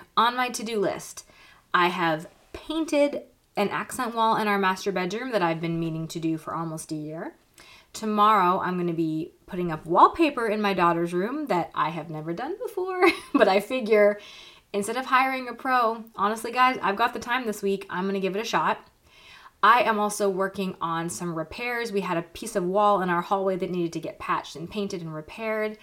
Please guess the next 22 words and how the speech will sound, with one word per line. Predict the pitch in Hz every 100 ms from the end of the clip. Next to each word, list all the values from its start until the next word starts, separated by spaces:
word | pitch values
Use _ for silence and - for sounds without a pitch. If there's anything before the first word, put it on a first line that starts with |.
| - - - _ 214
And | 233 233
one | 240
other | 262 277
project | 269 240 247 240
I'm | 226 226
working | 226 233
on | 233
this | 226 -
week | 233 220
with | 220 220
my | 208
six-year-old | 214 349 - 220 175 170 180 - _ _ _ _ -
is | 208 208 202 -
a | 214 214
painting | 214 320 359 415
project. | - - - - -
We | 190 220 262
are, | 208 202 196 190 180 - _ _
this | 175 175
is |
kinda | - 202
cool. | 214 180 190